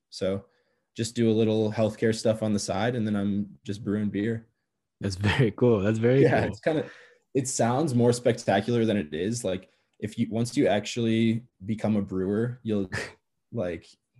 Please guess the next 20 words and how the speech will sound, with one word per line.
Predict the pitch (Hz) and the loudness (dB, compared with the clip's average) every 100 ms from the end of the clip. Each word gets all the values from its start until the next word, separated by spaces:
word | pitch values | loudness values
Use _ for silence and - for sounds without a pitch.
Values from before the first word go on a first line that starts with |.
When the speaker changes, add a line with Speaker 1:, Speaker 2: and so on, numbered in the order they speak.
| _ - | _ -16
Speaker 1:
I | 104 | -10
don't | 98 | -6
know, | 101 87 | -6 -6
the | 98 | -6
secrets | - 143 139 127 | -4 -2 0 2
are | 127 | 4
revealed | 110 107 104 107 95 | 2 2 2 2 2
that | 101 | 0
it's | 101 | -2
just | 117 - | -6 -6
kinda | 113 101 | -4 -4
crazy. | 95 92 90 78 | -4 -4 -4 -6
Like, | 82 90 _ _ _ _ | -8 -10 _ _ _ _
you | 104 | -4
know, | 98 92 | -2 -2
there's | 92 110 - _ _ _ | -2 -4 -8 _ _ _
such | - - 135 127 | -8 0 0 0
strange | - 110 107 117 - | -6 -2 0 0 0
hours. | 92 98 78 - | -4 -4 -4 -6
Like, | 82 | -10